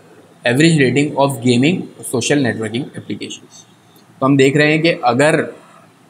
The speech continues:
genre social networking applications हो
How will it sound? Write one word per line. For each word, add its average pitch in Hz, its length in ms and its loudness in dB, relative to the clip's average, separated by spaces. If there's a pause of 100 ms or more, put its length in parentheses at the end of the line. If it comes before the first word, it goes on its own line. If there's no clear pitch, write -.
(120)
genre 135 420 4
social 143 480 0
networking 147 600 0
applications 135 720 -2
हो 180 440 2